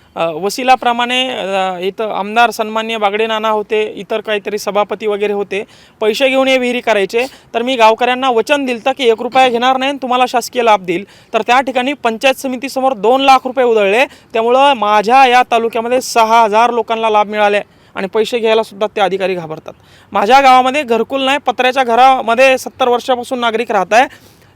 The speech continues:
तर त्या ठिकाणी डीआरडीला जाऊन घरकुलाची फायली उधळल्या, तर त्याचा सर्वे या ठिकाणी सुरू झालेला आहे. तसंच पूर्ण जालन्यामध्ये शिक्षणाची व्यवस्था असेल, लोकांसाठी, तरुणांसाठी, शेतकऱ्यांच्या पोरांसाठी,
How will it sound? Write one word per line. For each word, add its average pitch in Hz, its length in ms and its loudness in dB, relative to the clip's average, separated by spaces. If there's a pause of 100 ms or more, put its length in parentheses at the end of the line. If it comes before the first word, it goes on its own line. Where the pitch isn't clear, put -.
तर 214 80 0
त्या 240 220 4
ठिकाणी 254 360 -2
डीआरडीला 240 580 4
जाऊन 247 300 0
घरकुलाची 233 640 -4
फायली 240 380 0
उधळल्या, 233 440 4 (260)
तर 214 80 -4
त्याचा 233 240 -2
सर्वे 220 340 0
या 214 120 2
ठिकाणी 208 320 -6
सुरू 185 300 -4
झालेला 160 280 -8
आहे. - 120 -20 (260)
तसंच 247 300 0
पूर्ण 226 300 -6
जालन्यामध्ये 196 640 -2 (200)
शिक्षणाची 233 580 -4
व्यवस्था 196 360 -4
असेल, 220 340 2 (280)
लोकांसाठी, 254 800 -2
तरुणांसाठी, 233 720 -4
शेतकऱ्यांच्या 226 580 -2
पोरांसाठी, 226 760 0